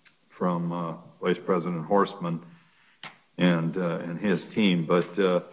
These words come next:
the next item, item four, is, and I, I referenced this at the beginning of the meeting,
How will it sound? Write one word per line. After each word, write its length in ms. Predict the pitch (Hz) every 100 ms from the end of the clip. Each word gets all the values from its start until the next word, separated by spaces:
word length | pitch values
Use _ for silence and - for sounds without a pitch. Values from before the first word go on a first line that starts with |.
| - _ _ _ -
the 80 |
next 300 | 104 131 131
item, 400 | 131 131 117 113
item 260 | 110 107 98
four, 600 | - 123 120 110 107 - - - - -
is, 320 | 107 101 95
and 120 | 98
I, 80 | 98
I 260 | 95 95
referenced 480 | 95 101 98 104 92
this 220 | 107 98
at 100 | -
the 80 | -
beginning 380 | 90 92 101 98
of 80 | 87
the 40 |
meeting, 440 | 90 92 92 92